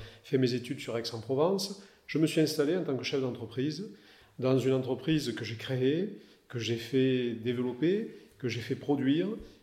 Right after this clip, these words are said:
et que j'ai organisée de façon à ce qu'aujourd'hui, elle soit autonome, elle soit gérée par toute une équipe de collaborateurs qui méritent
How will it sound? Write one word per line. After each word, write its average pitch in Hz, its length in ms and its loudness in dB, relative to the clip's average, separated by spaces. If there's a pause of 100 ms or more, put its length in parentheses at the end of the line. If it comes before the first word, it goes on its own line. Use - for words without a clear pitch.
et 135 100 0
que 135 140 0
j'ai 156 500 4
organisée 131 800 2 (160)
de 131 60 0
façon 165 400 2
à 147 40 2
ce 147 140 -4
qu'aujourd'hui, 135 680 -2 (500)
elle 131 160 4
soit 139 180 2
autonome, 151 640 2
elle 123 80 -6
soit - 160 -6
gérée 139 500 2 (360)
par 131 120 -8
toute 170 200 -6
une 165 80 4
équipe 151 420 -2 (420)
de 123 380 2
collaborateurs 131 960 2 (400)
qui 139 100 0
méritent 139 480 2